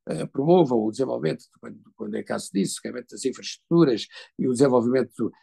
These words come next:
eh, da internacionalização do tecido empresarial, realmente, eh, isso, isso tem que ser preparado, realmente, e para isso é necessário também algum apoio estatal, realmente tem que haver alguma intervenção estatal. E, e é preciso fazer a reforma da administração pública.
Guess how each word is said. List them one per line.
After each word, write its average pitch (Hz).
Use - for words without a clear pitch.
eh, 131
da 120
internacionalização 135
do 123
tecido 123
empresarial, 113
realmente, 117
eh, 139
isso, 190
isso 175
tem 202
que -
ser 226
preparado, -
realmente, 131
e 139
para 175
isso 202
é -
necessário 170
também 175
algum 170
apoio 170
estatal, 151
realmente 110
tem 127
que 123
haver 131
alguma 131
intervenção -
estatal. -
E, 269
e 208
é 208
preciso -
fazer 190
a 202
reforma 233
da 226
administração -
pública. -